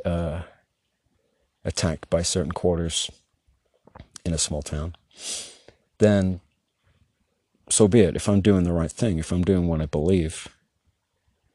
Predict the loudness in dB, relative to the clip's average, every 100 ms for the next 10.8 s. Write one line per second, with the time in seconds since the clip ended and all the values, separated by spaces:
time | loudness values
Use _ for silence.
0 | _ _ _ _ -4 -2 0 0 0 -2
1 | -2 -2 -4 -4 -4 -4 -6 -14 _ _
2 | _ _ _ _ _ _ _ _ _ -4
3 | 0 0 2 0 2 2 2 2 0 0
4 | -2 -2 -2 -2 0 0 -4 -8 -10 -14
5 | _ _ _ _ _ _ _ _ _ _
6 | _ _ _ _ _ _ _ _ _ _
7 | _ _ _ _ -2 2 2 4 4 2
8 | -2 _ _ _ _ _ _ _ _ _
9 | _ _ _ _ _ _ _ _ _ _
10 | -4 -2 0 2 2 0 -8